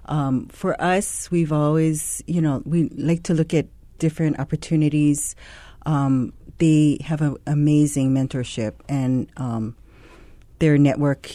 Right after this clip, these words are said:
is one that would be very, very helpful f-, for us. Um, we actually,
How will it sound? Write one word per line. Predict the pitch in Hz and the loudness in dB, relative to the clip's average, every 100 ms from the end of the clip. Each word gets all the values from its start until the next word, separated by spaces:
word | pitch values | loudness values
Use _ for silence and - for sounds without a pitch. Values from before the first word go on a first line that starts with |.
| - | -4
is | 156 143 131 - - - - - 156 | 0 0 0 -8 -8 -10 -10 -12 -4
one | 156 147 143 | 0 2 2
that | 139 117 - | 0 -4 -6
would | 156 147 160 | -2 -2 -4
be | - 147 | -6 -4
very, | 143 139 139 135 | 0 0 0 0
very | 127 120 | -2 -4
helpful | 123 117 135 - - | -6 -8 -10 -12 -10
f-, | 139 131 120 | -8 -6 -8
for | - 147 | -6 -4
us. | 143 151 - - - - - - - | -2 -4 -8 -14 -20 -20 -20 -12 -2
Um, | 165 147 147 139 - - - - | 0 4 4 2 -2 -18 -18 -14
we | 156 160 208 214 226 214 - - - _ 170 | -8 -2 0 0 0 -2 -8 -14 -20 _ -6
actually, | 165 - - 185 185 185 175 170 165 | -6 -6 -6 -2 0 0 0 -2 -4